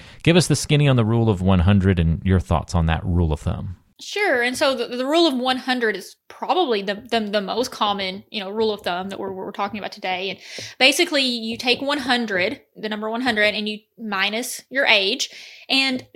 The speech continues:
Speaker 2: that's the amount of risk or stocks that you should own at that particular age. And so this is a general guideline, and really it's just encouraging investors to blend the retirement portfolio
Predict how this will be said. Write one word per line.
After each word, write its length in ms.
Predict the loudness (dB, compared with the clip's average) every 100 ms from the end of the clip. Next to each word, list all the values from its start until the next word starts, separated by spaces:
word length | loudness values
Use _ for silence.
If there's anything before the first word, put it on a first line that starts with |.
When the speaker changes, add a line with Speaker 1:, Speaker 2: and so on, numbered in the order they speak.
| -6
Speaker 2:
that's 420 | 0 0 0 -4
the 160 | -8 -6
amount 680 | -4 -2 0 0 0 -2 -2
of 200 | -2 -2 -6
risk 760 | -6 2 4 4 0 -6 -10 -8
or 400 | -6 -4 -6 -6
stocks 640 | -6 -4 2 4 4 -2 -6
that 140 | -6
you 140 | -6 -6
should 220 | -4 -2 -2
own 380 | -4 -4 -6
at 180 | -2 0
that 160 | 0 -2
particular 420 | -8 -8 -8 -8 0
age. 380 | 0 0 -4 -6
And 180 | -6
so 480 | -4 2 4 4 0 -4 -20 -20 -20 _
this 220 | 0 2
is 140 | 4 2
a 180 | 0 -2
general 380 | -6 -4 -2 -2
guideline, 640 | 0 0 0 0 -2 -2
and 140 | -4
really 260 | -2 -2 -2
it's 120 | -2
just 260 | -4 -4 -6
encouraging 920 | -10 -10 -12 -6 -2 -2 -2 -4 -4 -4
investors 880 | -6 -4 -2 -4 -4 -4 -4 -4 -8
to 440 | -6 -4 -4 -6 -12
blend 720 | -8 -4 -2 0 0 0 0
the 80 | 0
retirement 580 | 0 -2 0 0 0 -4
portfolio 960 | -6 -4 -4 -4 -4 -6 -6 -6 -8